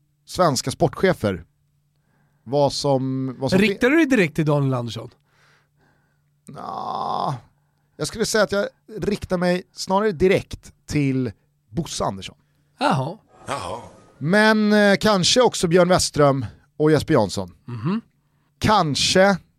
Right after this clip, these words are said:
Speaker 1: Kneten.
Speaker 2: Mm.
Speaker 1: Kanske Sonny Karlsson.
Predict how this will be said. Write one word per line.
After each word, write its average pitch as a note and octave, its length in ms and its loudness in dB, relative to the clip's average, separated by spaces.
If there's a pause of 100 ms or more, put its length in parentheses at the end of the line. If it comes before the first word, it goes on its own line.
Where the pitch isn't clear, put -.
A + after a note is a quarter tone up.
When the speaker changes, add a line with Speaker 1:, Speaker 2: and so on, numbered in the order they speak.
(360)
Speaker 1:
Kneten. D3 500 -2 (420)
Speaker 2:
Mm. G#2+ 320 -14 (960)
Speaker 1:
Kanske D3+ 360 0
Sonny D#3+ 220 -2
Karlsson. F2+ 400 -4